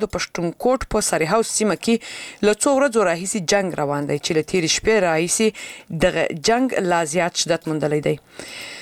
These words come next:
محمد طاهر رحماني ازادي راډیو ته وویل که سیمې ته نور ځواکونه ور وانستول سي، دواړه ولسوالۍ به وسلوال طالبان ونیسي. د فاریاب چارواکو تر، اه، اوسه د دې ادعا او په سیمه کې د روانې جګړې په اړه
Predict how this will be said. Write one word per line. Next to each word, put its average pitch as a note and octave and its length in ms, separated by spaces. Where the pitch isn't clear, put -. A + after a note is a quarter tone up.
محمد A3 340
طاهر A3+ 220
رحماني G#3 480
ازادي F#3+ 360
راډیو G3 320
ته G3 80
وویل A#3+ 300
که G3+ 60
سیمې A3 340
ته G3 60
نور G3+ 360
ځواکونه F3+ 480
ور E3+ 160
وانستول C4 560
سي، C4 160
دواړه A#3+ 380
ولسوالۍ E3 520
به G#3 120
وسلوال D#3 520
طالبان D#3 440
ونیسي. D3 360
د D#3+ 140
فاریاب D#3 340
چارواکو E3+ 500
تر، E3 220
اه، D3+ 420
اوسه A3+ 380
د F3 180
دې F3 100
ادعا G3+ 540
او D#3+ 80
په F3 140
سیمه A3+ 160
کې G#3 260
د D#3+ 160
روانې F3+ 400
جګړې F#3+ 240
په F3+ 160
اړه E3+ 120